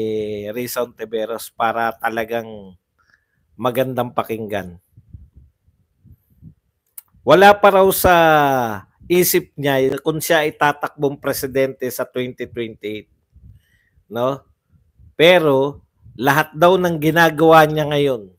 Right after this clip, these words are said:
eto, eto, eto, sana eto yun. Sa interview niya kay Karen La-, Davila.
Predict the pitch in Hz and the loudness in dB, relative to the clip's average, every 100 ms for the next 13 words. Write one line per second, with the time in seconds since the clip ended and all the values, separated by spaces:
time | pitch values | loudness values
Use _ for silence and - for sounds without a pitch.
0 | _ _ _ 110 - 113 104 107 101 - | _ _ _ -12 -6 -6 -6 -6 -8 -10
1 | 92 - 117 120 107 - 107 98 87 _ | -12 -6 -6 -6 -8 -8 -8 -8 -12 _
2 | _ _ _ _ _ _ _ _ _ _ | _ _ _ _ _ _ _ _ _ _
3 | _ _ _ _ - 135 143 151 147 143 | _ _ _ _ -4 -2 0 0 0 0
4 | 147 151 147 143 135 135 135 135 131 127 | -2 -2 -2 0 2 2 2 -2 0 2
5 | 123 - 113 120 107 110 101 | 2 -2 0 0 0 -6 -6